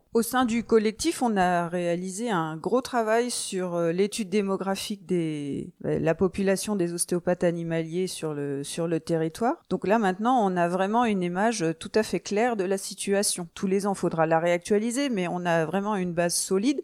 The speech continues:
qui, qui tend à, à montrer qu'il y a quand même une saturation, euh, du marché, notamment, euh, sur l'équin. Donc le discours, euh, des, des écoles doit absolument, euh, tenir compte de ça pour, euh, l'entrée, euh, dans les écoles des nouveaux, des nouveaux étudiants.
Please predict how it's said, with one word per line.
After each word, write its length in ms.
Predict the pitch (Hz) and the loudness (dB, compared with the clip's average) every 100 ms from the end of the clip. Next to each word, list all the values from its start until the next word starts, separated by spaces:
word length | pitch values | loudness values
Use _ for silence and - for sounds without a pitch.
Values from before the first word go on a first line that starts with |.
| - | -8
qui, 320 | - 165 156 | -10 -10 -12
qui 180 | - - | -14 -8
tend 260 | - 226 214 | 0 2 4
à, 320 | 170 151 147 | 4 4 0
à 200 | - 151 | -2 -4
montrer 420 | 160 165 - 262 | -4 -8 -2 -4
qu'il 120 | - | 0
y 40 | 170 | -2
a 40 | |
quand 160 | 156 180 | 0 0
même 160 | 196 | 0
une 140 | 170 160 | -2 -2
saturation, 960 | - 226 226 226 196 180 - 214 220 196 | 2 2 4 2 4 2 0 -2 -4 0
euh, 400 | 160 151 151 151 - _ - - | 0 0 -2 -4 -10 _ -20 -14
du 160 | 170 | -8
marché, 580 | 175 175 - - 202 170 | -4 -4 -2 0 2 0
notamment, 760 | 160 202 220 220 202 202 202 175 | 0 0 2 0 0 0 -2 -4
euh, 260 | 156 147 147 | -4 -6 -6
sur 260 | - - 175 | -6 -2 2
l'équin. 320 | 175 180 294 311 | 0 0 -2 0
Donc 200 | 196 196 | -2 0
le 140 | 202 185 | 0 0
discours, 640 | 214 196 - 247 254 196 | -2 -4 -2 2 4 4
euh, 240 | 185 180 | 4 2
des, 500 | 160 175 170 160 156 | 0 0 0 0 -2
des 260 | 143 170 160 | -2 -2 0
écoles 280 | 175 247 233 | 2 2 4
doit 140 | 185 | 2
absolument, 680 | 170 - 190 180 180 208 202 | 2 0 -2 -2 -4 -4 0
euh, 480 | 170 156 151 151 147 | 0 0 -2 -2 -4
tenir 400 | 143 175 170 - | -4 -4 -6 -6
compte 220 | 175 170 | -6 -4
de 80 | 147 | -6
ça 260 | - 202 | 0 0
pour, 320 | 240 175 151 143 | 2 0 0 0
euh, 140 | 147 - - - - | -4 -8 -20 -16 -4
l'entrée, 540 | 175 175 - 196 180 | -2 -2 0 2 2
euh, 340 | 160 151 - | 2 2 -2
dans 180 | 156 170 | -2 -2
les 220 | 165 160 | -2 -2
écoles 260 | 156 208 240 | 0 2 4
des 160 | 202 175 | 2 0
nouveaux, 800 | 170 175 185 175 156 151 - - | -4 -4 -4 -4 -6 -6 -8 -6
des 160 | 160 | -6
nouveaux 240 | 160 160 196 | -6 -4 -4
étudiants. 480 | 185 180 175 156 | -2 -6 -8 -8